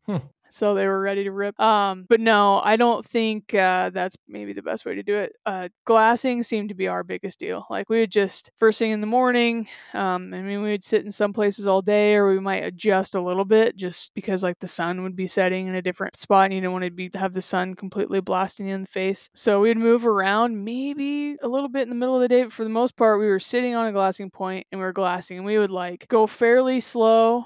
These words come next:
Speaker 2: with our binos, like, had 'em on a tripod, and you just, like, glass a spot, and then you would pick up your chair or your glassing pad or whatever, and you'd move to where you were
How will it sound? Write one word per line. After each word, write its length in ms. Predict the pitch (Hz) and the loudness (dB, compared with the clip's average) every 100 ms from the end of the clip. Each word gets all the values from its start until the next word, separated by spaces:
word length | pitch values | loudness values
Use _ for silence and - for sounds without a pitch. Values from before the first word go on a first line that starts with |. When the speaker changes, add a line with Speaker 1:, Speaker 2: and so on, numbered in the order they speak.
| - | -4
Speaker 2:
with 160 | 226 | 0
our 140 | 226 220 | 2 4
binos, 640 | 220 220 226 233 233 233 | 2 2 0 0 0 -2
like, 200 | 196 180 | -6 -8
had 180 | - 208 | -4 -2
'em 100 | 226 | 0
on 120 | 233 | -2
a 20 | 226 | -4
tripod, 720 | - 202 196 202 196 196 196 _ | 0 0 0 0 0 -2 -4 _
and 200 | 233 208 | -10 -4
you 140 | 202 196 | -6 -2
just, 240 | 214 196 - | -2 -2 -4
like, 240 | 190 185 _ | -4 -6 _
glass 340 | - 202 220 262 | -2 2 2 0
a 60 | |
spot, 420 | 233 - 240 226 - | -8 2 4 4 2
and 160 | 214 | -6
then 160 | 202 208 | -8 -8
you 140 | 196 | -4
would 240 | 190 190 180 | -2 -2 -4
pick 180 | - 220 | -2 2
up 180 | 240 220 | 2 0
your 400 | 233 208 190 185 _ | 2 2 2 0 _
chair 440 | _ - 226 226 226 | _ 2 4 6 4
or 40 | |
your 160 | 202 175 | 2 0
glassing 400 | 190 196 - 214 | 0 -2 -2 -10
pad 260 | - 214 | -2 2
or 80 | 214 | 2
whatever, 380 | 214 214 214 220 | 2 2 2 2
and 180 | 208 196 | 0 -4
you'd 240 | 196 185 | -10 -10
move 540 | 196 208 220 220 214 - | -6 0 2 2 0 -6
to 100 | - | -2
where 260 | 196 190 190 | 0 2 2
you 240 | 190 185 | 0 0
were 340 | 185 180 180 | 0 -2 -4